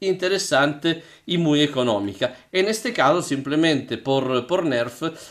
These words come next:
es una solución interesante, sí,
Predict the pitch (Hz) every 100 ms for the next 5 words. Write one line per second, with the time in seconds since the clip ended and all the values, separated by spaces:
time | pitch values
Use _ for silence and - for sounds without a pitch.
0 | - 151 143 165 160 170 165 175 156 131
1 | - - 247 - 123 123 - 120 101 -
2 | 240 110 139 180